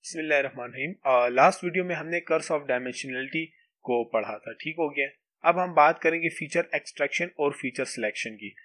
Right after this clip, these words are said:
फीचर एक्सट्रैक्शन में जो बहुत इंपॉर्टेंट टॉपिक है वो है पीसीए और एलडी। हम पीसीए को डिस्कस करेंगे।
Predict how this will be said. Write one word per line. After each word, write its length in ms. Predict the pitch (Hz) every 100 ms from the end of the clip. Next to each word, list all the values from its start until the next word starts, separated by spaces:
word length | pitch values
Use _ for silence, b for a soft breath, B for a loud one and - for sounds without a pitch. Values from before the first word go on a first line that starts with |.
| b b _ _
फीचर 300 | 180 180 233 233
एक्सट्रैक्शन 560 | 185 - 190 185 208 208
में 180 | 202 180
जो 120 | 175
बहुत 300 | 156 160 175
इंपॉर्टेंट 460 | 165 151 147 160 156
टॉपिक 340 | 143 - 156
है 180 | 160 160 160 143
वो 180 | 143 151
है 260 | 143 143 151 - _ _ _
पीसीए 460 | 151 147 160 143 151
और 260 | 131 -
एलडी। 200 | 123 120 131
हम 180 | 170 190
पीसीए 320 | 175 165 123
को 140 | 120 156
डिस्कस 420 | 131 - 123 -
करेंगे। 400 | 123 120 135 160